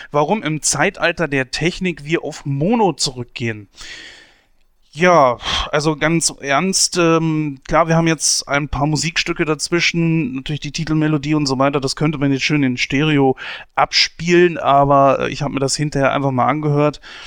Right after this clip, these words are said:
hab, nachdem ich das umgewandelt habe in Mono, und das, ähm, bringt jetzt auch nicht so viel in Stereo.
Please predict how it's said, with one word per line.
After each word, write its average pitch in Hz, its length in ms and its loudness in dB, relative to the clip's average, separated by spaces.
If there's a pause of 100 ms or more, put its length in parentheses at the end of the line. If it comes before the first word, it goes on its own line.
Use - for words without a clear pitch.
(260)
hab, 135 180 -6
nachdem 143 280 -2
ich 139 40 -2
das 139 160 -2
umgewandelt 139 520 0
habe 131 200 0
in 131 120 -2
Mono, 143 520 0 (300)
und 151 420 -2
das, - 380 0
ähm, 131 580 -2 (160)
bringt 139 380 -2
jetzt 131 260 -4
auch 131 300 -4
nicht 131 220 -6
so 131 180 -2
viel 135 320 -4
in 127 160 -4
Stereo. 131 720 0